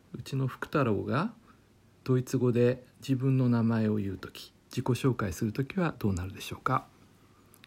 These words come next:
そうですね。Mein Name ist Fuktaroとなります。さて、ちょっと実は今日はすぐ私の隣に、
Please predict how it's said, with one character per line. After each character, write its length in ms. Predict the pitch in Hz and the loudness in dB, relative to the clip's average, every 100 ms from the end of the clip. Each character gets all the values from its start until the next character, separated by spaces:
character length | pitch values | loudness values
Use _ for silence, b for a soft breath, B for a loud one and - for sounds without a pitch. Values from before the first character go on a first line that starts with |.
| B B B B - - - _ _ _ _ _ _ _ _ _ _ _ _ - | B B B B -20 -20 -20 _ _ _ _ _ _ _ _ _ _ _ _ -14
そ 200 | - 90 | -10 -8
う 20 | |
で 80 | 90 | -6
す 120 | - | -2
ね。 220 | 143 160 b b b b b 120 | -2 -2 b b b b b 0
Mein 400 | 110 104 107 110 | 2 4 6 6
Name 460 | 127 170 180 175 - | 6 4 2 0 -4
ist 380 | 147 139 - - - - | -6 -6 -8 -16 -20 -8
Fuktaro 640 | - 131 - 110 92 87 104 _ - | -4 -4 -4 -6 -6 -8 -14 _ -10
と 100 | - | -2
な 140 | 165 87 | -2 -2
り 80 | 76 | -6
ま 100 | - | -14
す。 240 | - - _ _ _ _ _ _ _ _ _ _ _ _ _ _ _ _ _ _ _ - | -18 -20 _ _ _ _ _ _ _ _ _ _ _ _ _ _ _ _ _ _ _ -14
さ 160 | - 120 | -8 -6
て、 220 | - - - B B B B B B _ _ _ - 107 - | -6 -8 -18 B B B B B B _ _ _ -10 -8 -6
ち 60 | |
ょ 20 | 139 | -4
っ 20 | |
と 100 | - | -2
実 260 | 110 110 139 | -2 0 0
は 60 | |
今 220 | 95 139 | 2 2
日 40 | 107 | 2
は 80 | 98 | 2
す 160 | - | 0
ぐ 100 | 113 | 0
私 320 | 101 101 110 | 0 -2 -2
の 120 | 120 113 | -2 -2
隣 340 | 120 113 110 | 0 0 2
に、 240 | 120 175 | 0 -2